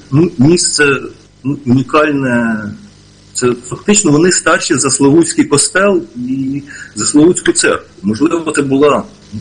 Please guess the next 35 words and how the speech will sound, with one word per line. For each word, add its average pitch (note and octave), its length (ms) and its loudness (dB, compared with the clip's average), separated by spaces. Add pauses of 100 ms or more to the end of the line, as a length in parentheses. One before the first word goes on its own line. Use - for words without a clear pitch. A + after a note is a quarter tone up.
(120)
як G#2 140 -12
припущення, A#2 540 0
найстаріша A2+ 800 0
автентична B2 600 -2
споруда C3+ 420 0
півночі C#3 500 0
області. - 460 -4 (380)
І - 80 2
при C#3 140 0
правильному E3+ 540 0
розумінні D#3 440 2
це - 140 -2
міг C#3 200 2
би C3+ 60 2
бути C3 260 0
і - 20 -6
комплекс C#3 440 0
і A2 40 -2
бізнесу, C#3+ 480 0
і G2+ 40 2
торгівельний, B2+ 760 0 (140)
і B2 60 -2
готельний, D3 520 2
і A#2+ 80 -8
туристичний, A#2+ 680 0 (200)
виставкові C3+ 580 0
зали, C3 460 2 (640)
якісь - 220 -4
художні C#3 340 2
галереї, C3 380 2
музей, A#2+ 240 2
продаж C#3 480 -2
виробів C3 300 2
місцевих B2 400 2
підприємств, D3 500 -4